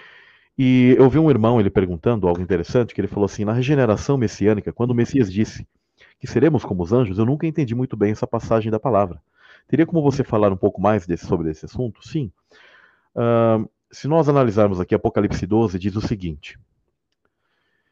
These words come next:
"E houve batalha no céu, Miguel e seus anjos batalhavam contra o dragão, e batalhavam o dragão e os seus anjos. Mas não prevaleceram,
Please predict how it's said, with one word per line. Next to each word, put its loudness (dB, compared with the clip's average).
"E 6
houve 8
batalha 4
no 0
céu, 0
Miguel 0
e -6
seus -4
anjos -4
batalhavam 0
contra -2
o -4
dragão, -2
e -4
batalhavam 2
o -2
dragão 2
e -4
os -6
seus -2
anjos. -10
Mas -2
não 0
prevaleceram, -2